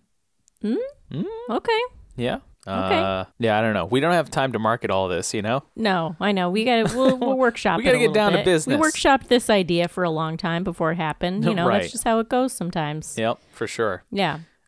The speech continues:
Speaker 2: Uh, welcome, everybody, to Kicking and Streaming Podcast. This is episode one oh one.
Speaker 1: As in the number of Dalmatians in the Disney movie.
Speaker 2: Yeah. Is there one hundred and one anything else other than Dal-, Dalmatians? That's the only thing that comes to my mind.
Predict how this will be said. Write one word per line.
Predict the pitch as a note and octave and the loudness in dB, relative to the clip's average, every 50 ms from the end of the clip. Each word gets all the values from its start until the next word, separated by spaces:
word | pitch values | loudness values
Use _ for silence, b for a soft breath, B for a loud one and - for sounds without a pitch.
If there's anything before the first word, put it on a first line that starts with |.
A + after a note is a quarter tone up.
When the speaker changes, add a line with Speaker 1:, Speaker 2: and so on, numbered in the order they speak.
| _ | _
Speaker 2:
Uh, | - C3+ D3+ D3+ D3 C3+ | 0 2 4 4 4 4
welcome, | F3 G#3 B3 - A3+ A3+ | 4 4 4 2 2 2
everybody, | A3 G3 F3 E3+ E3+ E3 D#3+ D#3+ | 0 2 2 4 4 4 4 2
to | D3 | 0
Kicking | - - F#3 F3+ - G3+ F#3+ F3+ A#2 | 0 -2 -2 0 0 -2 -2 -2 -4
and | C#3+ C3 A#2+ | -6 -4 -4
Streaming | - - - - - - F3 E3+ F3 F3 F3+ F3 D#3+ | -4 -4 -4 -6 -6 -4 -4 -2 -2 -2 -4 -4 -6
Podcast. | - - E3+ D#3 F3 E3+ D#3+ - G3 F#3 F#3 F3+ - | -4 -4 -2 0 0 0 0 0 0 0 0 0 0
This | F3+ D3+ D#3 | -2 -2 -2
is | D3+ C3 - - | -4 -6 -4 -2
episode | F3+ F#3 - G3 - - F3+ D3+ C3 A#2+ A2 A2+ | -2 -2 -2 -2 0 2 2 2 2 2 -2 -2
one | C#3+ E3 G3 A3 B3 C#4 | 0 2 4 4 2 0
oh | A#3+ G#3+ G#3+ G3 | 0 2 2 2
one. | F3 D#3 C#3+ D#3 G3 A#3+ B3 A3+ G3+ F#3+ F#3+ F#3+ G3+ G3 - _ _ _ _ _ - - | 2 0 0 2 2 4 4 4 2 2 2 0 -4 -6 -8 _ _ _ _ _ -4 0
Speaker 1:
As | A3 A#3 A#3 G3+ A3+ | 2 2 2 2 2
in | A#3+ A#3 A3+ A3+ | 2 2 2 2
the | A3 A3 | 2 2
number | A3 A#3 C4 D#4+ F#4 C#4 A#3+ | 2 2 0 2 2 2 2
of | A3 F#3 | 2 2
Dalmatians | - A3 G3 F#3+ F#3 F#3 G3 A3 C#4+ F4 - - G#3 F#3+ F#3 G3 A#3 A3+ - | 2 2 2 2 2 0 -2 -2 -2 -2 -2 -2 -2 -2 -2 -2 -4 -4 -4
in | - G#3 G#3+ G3 F#3+ | -4 -4 -2 -2 -2
the | F3+ F#3 | -2 -2
Disney | E3 D3+ G#3+ B3+ A#3+ - F#3+ F3 | -2 0 0 -2 -2 -2 -6 -6
movie. | E3 E3 D#3+ D3+ D#3 E3 E3+ G3 - - _ _ _ _ _ _ _ - | -6 -6 -6 -6 -4 -4 -6 -6 -8 -14 _ _ _ _ _ _ _ -8
Speaker 2:
Yeah. | A2+ A#2 A#2+ A2+ F#2+ D#2 - | -4 -2 -2 -2 -2 -4 -6
Is | - C#3+ C#3+ | -6 -4 -2
there | C#3+ G3+ C4+ F#4 F#4+ | 0 0 0 -2 -4
one | D#4+ C4+ A3 G3+ F3+ | -6 -4 -4 -2 -2
hundred | D#3 - D#3 D3+ D#3+ D#3 | -2 -4 -4 -4 -4 -4
and | D3 C3 A2+ G#2+ | -6 -6 -6 -4
one | A2 A2+ A#2 A2 | -2 -2 -2 -4
anything | - G#2 G2 G#2+ A2 - - A2+ G#2+ | -6 -8 -8 -10 -8 -8 -8 -8 -6
else | G2 G2 G#2 - - - | -6 -6 -6 -6 -4 -4
other | G#2 G2+ G2 G2 G2 | -4 -2 -4 -4 -6
than | G2+ F#2+ F#2 | -8 -10 -10
Dal-, | G2 F2+ E2 - - | -10 -12 -12 -12 -12
Dalmatians? | B2 G#2+ F#2 F#2 F2+ E2+ F2 F2 - A#2+ A#2 A2 G#2+ - - - | -10 -8 -8 -8 -8 -10 -10 -10 -10 -10 -12 -12 -12 -14 -14 -12
That's | A2+ A#2+ A#2+ - | -12 -10 -8 -6
the | D#3+ D3+ | -4 -2
only | D3+ C#3 | -2 -2
thing | C3 C#3 B2+ A#2+ | -2 -4 -8 -10
that | G#2+ - | -10 -10
comes | - A#2 A2 G#2 | -10 -12 -12 -12
to | - | -12
my | F#2+ F#2 F2+ | -14 -14 -12
mind. | F2+ G2+ G2+ F#2+ E2+ - - - | -10 -10 -10 -10 -10 -12 -16 -20